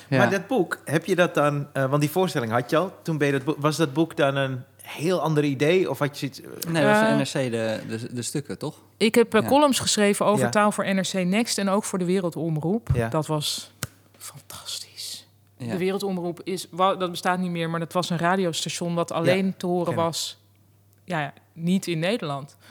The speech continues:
Speaker 1: Nee.
Speaker 3: Dat was ook zo vrij, weet je wel. Dus ik tikte gewoon, want dat ging ik daar dan in een soort van D D R-gebouw opnemen.
Speaker 2: Ja.
Speaker 3: En ik wil dat heel graag, omdat een van mijn grote helden is Karel van Reven.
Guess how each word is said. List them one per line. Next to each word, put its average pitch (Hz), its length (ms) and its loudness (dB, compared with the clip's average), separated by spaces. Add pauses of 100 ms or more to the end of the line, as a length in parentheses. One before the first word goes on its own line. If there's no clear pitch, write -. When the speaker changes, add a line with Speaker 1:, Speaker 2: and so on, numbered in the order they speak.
(120)
Speaker 1:
Nee. 117 120 -2
Speaker 3:
Dat 117 80 2
was 247 100 2
ook 277 80 -6
zo 190 320 2 (200)
vrij, 180 480 2
weet 156 220 -2
je 185 80 -6
wel. 185 120 0
Dus 220 120 -4
ik 170 180 -8 (280)
tikte 226 340 -2
gewoon, 214 300 0
want 208 140 -2
dat 196 120 -6
ging 185 260 0
ik 156 80 -6
daar 185 240 2
dan 160 220 2
in 160 140 -4
een 165 80 -4
soort 160 220 -6
van 165 160 -8
D 151 40 -4
D 165 180 0 (260)
R-gebouw 156 420 -4
opnemen. 160 680 -8
Speaker 2:
Ja. 127 100 -6 (840)
Speaker 3:
En 175 120 0
ik 170 100 6
wil 214 180 6
dat 233 160 4
heel 190 140 2
graag, 165 340 0
omdat 170 440 -4 (380)
een 180 200 -6
van 170 240 -2
mijn 165 220 -4
grote 170 340 -4
helden 175 300 -2
is - 140 -4
Karel 160 280 -2
van 165 300 -4
Reven. 180 480 -4